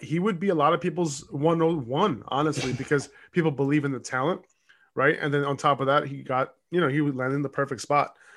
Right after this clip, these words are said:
Speaker 1: Um, and the reason why <laughs> this spot is so good is, uh, I'll, I'll just put it out there.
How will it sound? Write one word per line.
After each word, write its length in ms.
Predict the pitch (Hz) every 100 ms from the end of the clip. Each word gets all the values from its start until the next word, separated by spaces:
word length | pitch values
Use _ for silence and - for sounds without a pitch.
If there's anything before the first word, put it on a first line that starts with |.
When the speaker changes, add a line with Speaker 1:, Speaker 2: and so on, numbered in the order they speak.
| - -
Speaker 1:
Um, 420 | 123 117 110 - -
and 240 | 135 131 131
the 60 |
reason 280 | 143 247 226
why 280 | 160 156 147
<laughs> 120 | 143
this 140 | 143 -
spot 300 | 143 139 143
is 100 | -
so 300 | - 139 120
good 340 | 120 113 -
is, 260 | 127 117 -
uh, 40 |
I'll, 260 | 127 127 131
I'll 80 | 143
just 320 | 139 135 -
put 140 | - 131
it 60 |
out 120 | 95 95
there. 200 | -